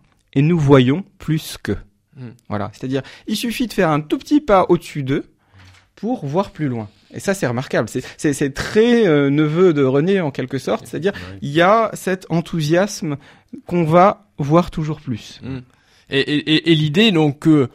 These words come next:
Speaker 2: euh, il n'est pas illégitime de vouloir dépasser les anciens, parce qu'ils n'ont pas achevé la science, parce qu'ils n'ont pas une connaissance achevée,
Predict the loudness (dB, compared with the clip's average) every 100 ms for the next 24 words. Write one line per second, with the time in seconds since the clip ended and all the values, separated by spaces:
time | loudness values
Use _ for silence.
0 | _ _ _ _ -14 -10 -10 -12 -12 -2
1 | 0 4 4 6 8 6 6 4 4 4
2 | 2 2 4 4 2 -2 -4 -4 -4 -6
3 | -6 -6 -8 _ -18 -12 -8 -8 -4 -4
4 | -2 -2 -2 -2 0 -2 -4 -6 -8 -10
5 | -10 -6 -6 -2 -2 -2 -4 -4 -4 -4
6 | -4 -6 -6 -2 -2 -2